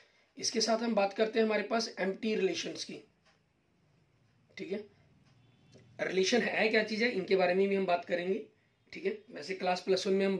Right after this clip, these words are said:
पढ़ चुके हैं इनके बारे में already, ठीक है, हमारा second chapter था relation and function के नाम से, उसके अंदर आपने सीखा है,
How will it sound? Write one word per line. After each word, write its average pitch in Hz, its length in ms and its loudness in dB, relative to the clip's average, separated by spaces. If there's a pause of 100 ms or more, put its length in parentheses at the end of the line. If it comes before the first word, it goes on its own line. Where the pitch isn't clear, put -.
(120)
पढ़ 185 140 -2
चुके 202 240 -2
हैं 185 60 6
इनके 185 160 -2
बारे 175 180 -4
में 196 100 2
already, - 840 -4 (440)
ठीक 165 180 -8
है, 190 60 0
हमारा 170 340 -2
second 180 340 -2
chapter 185 320 -4
था 185 80 -2
relation 170 320 -8
and 170 80 -6
function 170 300 -12
के 180 80 -10
नाम 165 180 -10
से, 233 200 -12 (440)
उसके - 240 -8
अंदर 180 180 -6
आपने 180 300 -6 (280)
सीखा 185 320 -6
है, 180 180 -4